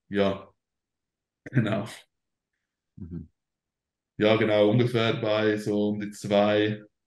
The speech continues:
Speaker 1: und drunter beko-, kommst du zu Krampfanfällen, Bewusstlosigkeit, Koma.
Speaker 2: Mhm.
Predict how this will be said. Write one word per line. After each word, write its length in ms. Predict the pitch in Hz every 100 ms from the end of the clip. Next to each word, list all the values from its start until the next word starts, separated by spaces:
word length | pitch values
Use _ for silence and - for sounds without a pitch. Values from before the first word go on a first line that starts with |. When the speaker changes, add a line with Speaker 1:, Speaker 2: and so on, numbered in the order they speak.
| _
Speaker 1:
und 180 | 101 -
drunter 460 | 104 104 104 104 101 -
beko-, 360 | - - 104 -
kommst 320 | 107 101 -
du 60 | 104
zu 40 |
Krampfanfällen, 800 | - 107 104 107 101 104 101 98
Bewusstlosigkeit, 880 | 98 104 104 98 101 92 - 98 -
Koma. 420 | - 95 92 92 - _ _ _ _ _ _ _ _ _ _ _ _ _ _ _ _ _ _ _ _ _ _ _ 90
Speaker 2:
Mhm. 180 | 85